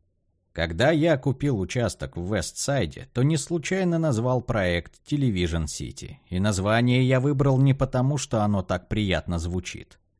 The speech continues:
Я сделал это, чтобы обратить на него внимание.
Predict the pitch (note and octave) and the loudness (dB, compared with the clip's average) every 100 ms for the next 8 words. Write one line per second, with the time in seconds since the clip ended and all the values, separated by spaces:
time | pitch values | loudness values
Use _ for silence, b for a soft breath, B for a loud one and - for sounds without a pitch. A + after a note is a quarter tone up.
0 | b b A2+ D3 B2+ C3+ F#3 D#3+ B2+ - | b b -2 0 0 2 4 4 2 2
1 | D#3 - A#2+ - A#2 B2 A#2+ A2 A2+ G#2+ | -2 0 -2 0 2 2 2 0 0 0
2 | A2+ A2 E3+ F3 D#3+ A#2+ E2 D#2 F2+ G2 | -2 -4 -2 0 2 0 0 0 2 2
3 | E2 A1+ G1+ G1+ | 0 -4 -10 -12